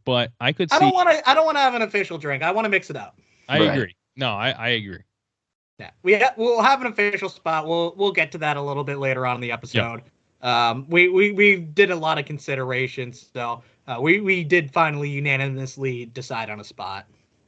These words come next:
Speaker 1: Yep, for sure.
Speaker 2: Actually,
Speaker 1: And
Speaker 2: do you
Speaker 1: I
Speaker 2: wanna just jump into that now?
Speaker 3: Yeah.
Speaker 1: Why, why not? Why not?
Speaker 2: Yeah,
Speaker 3: You
Speaker 2: we
Speaker 3: know,
Speaker 2: brought it
Speaker 3: we're
Speaker 2: up.
Speaker 3: already,
Speaker 2: We, we,
Speaker 3: you
Speaker 2: yeah,
Speaker 3: already
Speaker 2: we,
Speaker 3: brought
Speaker 2: we
Speaker 3: it up.
Speaker 2: teased you enough.
Speaker 1: I, I
Speaker 3: Yeah.
Speaker 1: think the, the, the overall consensus was that there was a lot of bars to choose from. A lot of, not just bars,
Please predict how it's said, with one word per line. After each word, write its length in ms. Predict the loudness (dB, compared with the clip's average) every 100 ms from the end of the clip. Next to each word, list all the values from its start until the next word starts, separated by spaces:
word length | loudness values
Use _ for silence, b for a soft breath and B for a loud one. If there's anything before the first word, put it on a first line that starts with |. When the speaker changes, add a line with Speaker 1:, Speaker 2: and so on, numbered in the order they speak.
| -12
Speaker 1:
Yep, 140 | -12 -12 _ _ _
for 80 | -8
sure. 220 | -8 -6 -4
Speaker 2:
Actually, 160 | 2 4
Speaker 1:
And 40 |
Speaker 2:
do 40 | 6
you 60 |
Speaker 1:
I 40 | 6
Speaker 2:
wanna 100 | 2
just 180 | -2 0
jump 160 | 0
into 140 | 2 2
that 180 | 2 4
now? 280 | 2 0 -4 _ _ _ _ 2
Speaker 3:
Yeah. 180 | 4 6
Speaker 1:
Why, 180 | 4
why 220 | 4 4 6
not? 280 | 4 2 -4 -4
Why 200 | -2 0
not? 140 | 2
Speaker 2:
Yeah, 60 | 4
Speaker 3:
You 40 |
Speaker 2:
we 40 | 4
Speaker 3:
know, 80 | 6
Speaker 2:
brought 180 | 8 8
it 40 |
Speaker 3:
we're 60 | 8
Speaker 2:
up. 60 | 8
Speaker 3:
already, 240 | 6 4
Speaker 2:
We, 60 | 0
we, 60 | -2
Speaker 3:
you 120 | 4
Speaker 2:
yeah, 60 | 4
Speaker 3:
already 160 | 6 2
Speaker 2:
we, 60 | 0
Speaker 3:
brought 160 | -4
Speaker 2:
we 60 | -4
Speaker 3:
it 80 | -6
up. 60 | -8
Speaker 2:
teased 200 | -10 -16
you 120 | -16
enough. 280 | -14 -16 -18 _ _ _ -2
Speaker 1:
I, 120 | 2
I 80 | 2
Speaker 3:
Yeah. 100 | 0
Speaker 1:
think 160 | 0
the, 100 | -2 -2 0
the, 280 | 2 2 0 -10 -4
the 440 | 0 2 0 -4 -10 -2
overall 380 | 0 4 4 4
consensus 800 | 0 -6 -4 -4 -4 -6 -8 -12
was 300 | -2 0 0 0
that 120 | 4
there 100 | 6
was 120 | 6
a 40 |
lot 260 | 6 6 4
of 100 | 4
bars 580 | 4 4 2 -4 -12 -20 _ _
to 120 | -4 -2
choose 300 | 2 2 2
from. 320 | 0 0 -2 b b b
A 100 | 2
lot 180 | 4 2
of, 60 | 0
not 200 | -2 -2
just 220 | -6 -4
bars, 440 | -2 -2 -4 -8